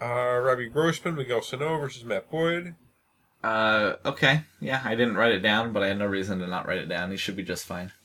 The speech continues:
Speaker 1: Brandon Drury and Mitch Haniger versus Paul Clemens.
Speaker 2: Yeah,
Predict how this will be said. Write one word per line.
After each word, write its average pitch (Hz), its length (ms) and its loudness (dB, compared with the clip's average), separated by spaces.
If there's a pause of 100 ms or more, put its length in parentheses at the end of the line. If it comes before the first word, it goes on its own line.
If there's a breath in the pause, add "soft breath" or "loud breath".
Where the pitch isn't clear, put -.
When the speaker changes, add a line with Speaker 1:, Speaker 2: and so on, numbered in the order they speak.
(680)
Speaker 1:
Brandon 143 300 0
Drury 170 500 0
and 123 220 -6
Mitch 147 320 -4
Haniger 170 640 2
versus 135 420 -6
Paul 143 300 2
Clemens. 160 680 -4 (380)
Speaker 2:
Yeah, 107 280 2